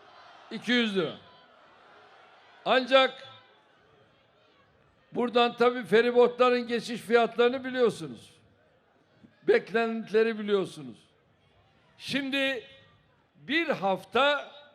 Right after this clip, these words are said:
ücretsiz. Bir hafta ücretsiz.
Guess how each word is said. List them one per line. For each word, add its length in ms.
ücretsiz. 680
Bir 120
hafta 440
ücretsiz. 640